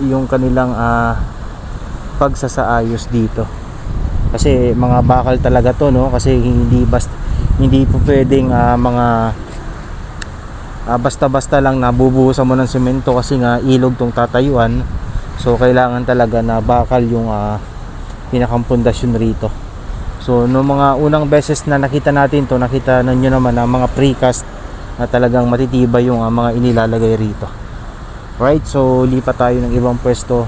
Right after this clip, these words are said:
para mas makita natin yung, ah, ibang bahagi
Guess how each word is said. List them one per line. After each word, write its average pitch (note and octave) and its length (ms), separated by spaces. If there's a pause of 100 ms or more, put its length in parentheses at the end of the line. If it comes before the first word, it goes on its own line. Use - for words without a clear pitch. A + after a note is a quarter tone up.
para A2+ 240
mas A2 240
makita A#2+ 320
natin A2 480 (800)
yung, B2 240
ah, G#2+ 320
ibang B2 240
bahagi A#2 400